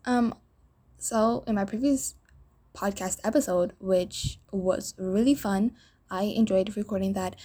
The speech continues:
I spoke about a lot of different topics, but in the most relaxing and most perfect, can I say that? No, most okay way. But in that podcast, I said I was going to talk about, like, college and my thoughts on it because I'm a senior in high school. But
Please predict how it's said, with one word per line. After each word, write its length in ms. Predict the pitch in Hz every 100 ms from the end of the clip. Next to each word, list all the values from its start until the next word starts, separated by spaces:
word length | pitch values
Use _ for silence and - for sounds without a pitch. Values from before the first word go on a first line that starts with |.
| - _ _
I 640 | 240 311 370 359 320 277 240
spoke 280 | - - 208
about 220 | 202 190
a 20 |
lot 220 | 190 185
of 100 | 196
different 280 | 196 202 196
topics, 420 | 202 190 185 190
but 160 | - 202
in 100 | 196
the 80 | 202
most 480 | 196 185 190 202 -
relaxing 600 | 196 190 185 - 226 240
and 180 | 202 196
most 640 | 180 180 196 - - - - _ _ _ _ _ _ _
perfect, 880 | - 220 220 262 - 381 - _ -
can 100 | 320
I 80 |
say 160 | 339 240
that? 240 | 233 240 - - -
No, 180 | 196 - -
most 400 | 214 220 233 -
okay 440 | 214 202 208 190 -
way. 320 | 196 190 175 _ - - _
But 280 | 214 202 196 -
in 320 | 202 196 190
that 220 | 190 185
podcast, 360 | 214 226 208 190
I 80 | 185
said 180 | 190 190
I 80 | 190
was 100 | 196
going 140 | 196
to 100 | 190
talk 140 | 202
about, 240 | 190 185 185
like, 140 | 175
college 500 | - 180 190 185 185
and 80 | 190
my 80 | 185
thoughts 300 | 196 180 -
on 100 | 185
it 160 | 185
because 220 | 180 196 185
I'm 100 | 185
a 80 |
senior 320 | 185 190 185 185
in 160 | 190
high 180 | 180 190
school. 440 | 190 - 247 262 - - - -
But 300 | 214 202